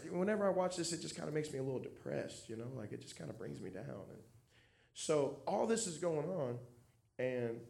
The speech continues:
I'm just feeling those beckonings and feeling those callings, and I know that you are feeling that.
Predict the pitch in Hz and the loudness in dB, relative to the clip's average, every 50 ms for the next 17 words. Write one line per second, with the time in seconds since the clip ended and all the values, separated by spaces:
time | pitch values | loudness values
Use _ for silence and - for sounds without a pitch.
0 | - - - - - _ _ _ _ _ _ _ _ _ _ - - 131 147 151 | -18 -20 -20 -20 -20 _ _ _ _ _ _ _ _ _ _ -6 -4 -2 2 4
1 | 170 151 - - - - - 160 143 151 160 160 165 156 156 151 143 131 135 127 | 4 4 4 2 0 -4 -6 -2 0 2 2 4 4 2 2 2 2 0 0 -2
2 | 131 - - 139 139 143 - 123 117 113 117 110 107 107 - - - - 196 - | -6 -6 -4 -4 -4 -4 -4 -4 -4 -4 -6 -6 -8 -10 -10 -14 -10 -6 -2 0
3 | 156 156 151 147 135 127 139 - - 135 127 123 117 117 113 110 113 117 120 131 | 2 2 2 2 0 0 -2 -4 -2 -2 0 0 0 -2 -2 -4 -2 -2 -2 -2
4 | 139 143 143 147 147 143 143 143 120 123 123 113 113 - - - 123 120 110 107 | -2 -2 -2 -2 -2 -2 -2 -2 0 0 0 0 -2 -4 -4 -2 -2 -2 -2 -4
5 | - | -6